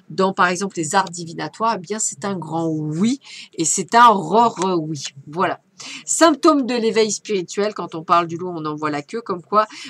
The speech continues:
votre perception de la vie s'est modifiée et vous êtes plus réceptif à la présence des anges et des êtres de lumière. Vous avez besoin de silence afin de méditer, de retrouver votre calme.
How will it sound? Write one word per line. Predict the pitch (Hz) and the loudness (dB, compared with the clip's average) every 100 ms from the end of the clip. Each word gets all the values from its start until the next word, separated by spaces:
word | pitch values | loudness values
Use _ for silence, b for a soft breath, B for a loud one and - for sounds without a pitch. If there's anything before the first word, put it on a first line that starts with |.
| B | B
votre | 196 - | -4 -2
perception | 254 311 320 294 - - 269 | 0 2 2 0 -2 -4 0
de | 240 | 2
la | 226 | 2
vie | 202 214 | 0 -4
s'est | - | -4
modifiée | 190 196 175 175 - 254 | -2 -2 -2 -6 -4 -2
et | 240 | -2
vous | 185 185 | -4 -2
êtes | 226 - | -2 -2
plus | 196 | -6
réceptif | - - 269 - 220 - - 320 - 208 - B B B | -4 -2 -2 -2 -4 -6 -6 -4 -4 -6 -8 B B B
à | 185 | 0
la | 190 | 0
présence | - 208 247 208 | -2 -2 0 0
des | 208 185 | -2 0
anges | 233 226 | 0 0
et | 196 | -2
des | 165 165 | -2 -2
êtres | 202 - 165 | -4 -4 -6
de | 165 | -4
lumière. | 151 160 185 220 240 285 269 - | -4 -4 0 0 -2 -10 -18 -8
Vous | 165 | 0
avez | 220 240 | 2 2
besoin | 208 214 240 | 2 0 0
de | 202 | 0
silence | 190 - 269 254 247 240 | -2 0 0 2 2 2
afin | 196 202 | -2 -4
de | 185 | -4
méditer, | 175 202 196 247 | -2 -4 -4 -4
de | 208 | -2
retrouver | 165 131 165 | -2 -4 -6
votre | 170 156 160 | -6 -8 -8
calme. | 143 - 202 233 240 | -6 2 2 2 -2